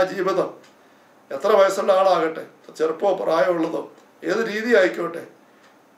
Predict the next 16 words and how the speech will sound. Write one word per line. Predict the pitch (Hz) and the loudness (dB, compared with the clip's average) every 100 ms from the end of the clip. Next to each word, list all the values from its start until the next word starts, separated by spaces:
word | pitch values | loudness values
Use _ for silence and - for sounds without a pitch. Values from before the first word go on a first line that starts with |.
| 160 | -4
ആ | 202 | -2
മനുഷ്യൻ | 202 202 226 | -2 -2 -4
കൊച്ചുനാളിൽ | 185 - 202 202 202 190 147 | -4 -2 4 4 4 -2 -4
തമ്പുരാൻ്റെ | 160 175 202 202 170 | -4 2 2 2 -2
വിളി | 180 190 | -4 -4
കിട്ടി, | 180 180 - - | -6 -6 -8 -10
വീട് | 190 190 180 | -4 0 0
വിട്ടിറങ്ങി, | 190 - 185 190 170 - - _ _ _ _ 151 | 2 2 2 -2 -8 -10 -20 _ _ _ _ -12
വർഷങ്ങൾ | - 185 196 185 | -2 0 2 2
പരിശീലനം | 175 170 220 214 196 | 2 0 -4 0 0
എടുത്തു, | 185 185 180 - - _ _ _ _ _ _ - | -2 -4 -8 -8 -18 _ _ _ _ _ _ -8
സമർപ്പിച്ചു, | 165 196 202 214 - 104 - - _ _ - | -2 -2 -2 -8 -8 -12 -16 -20 _ _ -14
ഈശോയ്ക്ക് | - 202 214 | -10 -4 -4
വേണ്ടി | 202 190 | -4 -8
ജീവിക്കുന്നു. | 208 220 220 208 165 - _ _ _ - | -8 -8 -8 -10 -10 -14 _ _ _ -4
ശരിയാണ്, | 175 226 226 | 2 2 2